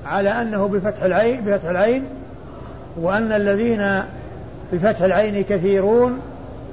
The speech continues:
والذين هم بضمها قليلون. ففي التقريب تسعة أشخاص ممن يسمى عبيدة بفتح العين، وثلاثة أشخاص ممن يسمى عبيدة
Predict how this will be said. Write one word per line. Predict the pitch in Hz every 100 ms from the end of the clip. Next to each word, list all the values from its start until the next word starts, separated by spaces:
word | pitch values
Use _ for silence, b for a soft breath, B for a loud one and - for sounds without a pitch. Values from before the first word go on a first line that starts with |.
| - - - -
والذين | 175 214 214 214 247
هم | 214 208
بضمها | 202 208 233 214 190 202 208 - - - - - - -
قليلون. | 220 208 196 202 196 160 117 - - - - - - - - -
ففي | 175
التقريب | 196 - 202 214 202
تسعة | 196 247 185 202
أشخاص | 208 208 226 262 254 - - - - - - - - - - 170
ممن | 208 214
يسمى | 208 185 220 214 208
عبيدة | 170 190 226 240 254 254 - - - - - - - - -
بفتح | 151 202 131
العين، | 185 180 247 262 - - - - - - - 175
وثلاثة | 196 175 214 226 214 214
أشخاص | 196 156 196 196 185 - - - - - - - 185
ممن | 208 208
يسمى | 196 - 220 214
عبيدة | 190 196 226 247 247 262